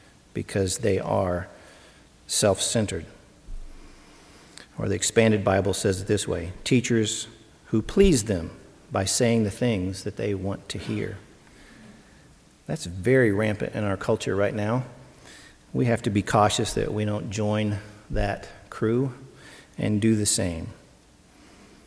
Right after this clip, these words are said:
We do know our tendencies, though, don't we? We want to hear what we want to hear.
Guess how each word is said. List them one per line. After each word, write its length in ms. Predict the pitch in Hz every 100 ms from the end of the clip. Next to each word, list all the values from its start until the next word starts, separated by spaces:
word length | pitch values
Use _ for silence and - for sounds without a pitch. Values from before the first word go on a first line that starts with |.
| - - - - - - - - - _ _ _ - - _ _ _ - - -
We 100 | 117
do 160 | 131 175
know 220 | 139 127
our 80 | 120
tendencies, 560 | 170 160 123 110 95
though, 140 | 92 85
don't 220 | 110 -
we? 140 | 87 92 - -
We 120 | - 120
want 220 | 120 123
to 60 |
hear 580 | 110 147 131 92 110 123 - - - -
what 180 | 98 98
we 100 | 92
want 200 | 92 92
to 80 |
hear. 360 | 87 170 123